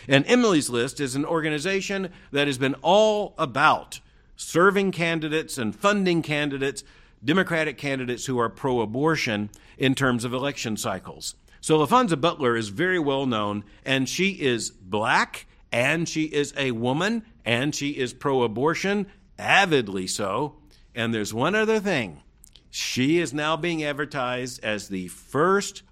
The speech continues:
openly gay or lesbian senator from the state of California. So, the big story here is really not LaFonza Butler.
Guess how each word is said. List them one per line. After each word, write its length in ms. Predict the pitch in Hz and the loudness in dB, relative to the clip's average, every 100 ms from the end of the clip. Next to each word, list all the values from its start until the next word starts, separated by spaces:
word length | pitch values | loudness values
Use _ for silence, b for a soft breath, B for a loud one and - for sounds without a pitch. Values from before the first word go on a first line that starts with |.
| - | -4
openly 920 | 123 160 196 185 190 185 190 196 185 - - | 4 6 4 2 -2 -2 -4 -4 -8 -10 -4
gay 460 | 147 165 175 170 | 0 0 0 -2
or 220 | - 147 143 | -2 0 0
lesbian 800 | 127 135 120 127 127 123 123 - | -2 -2 -6 -4 -4 -4 -6 -10
senator 540 | - - 131 135 - 127 | -8 -2 0 0 -2 -4
from 140 | 123 | -2
the 60 | 120 | -4
state 280 | 110 110 104 | -2 -2 -4
of 80 | 90 | -4
California. 680 | 104 95 95 156 127 98 - - B B B B | -4 -4 0 0 0 -4 -10 -20 B B B B
So, 480 | - 190 156 82 - b b b _ _ | -2 4 4 2 -8 b b b _ _
the 140 | 170 196 | -2 0
big 220 | 254 220 | 0 0
story 240 | - 165 | 0 2
here 120 | 135 120 | 2 -2
is 80 | |
really 200 | 120 127 | -2 -2
not 200 | 117 110 | -2 -2
LaFonza 540 | 113 - 123 113 101 92 | -4 -2 0 0 -2 0
Butler. 460 | 107 - 92 73 | 0 -2 -12 -14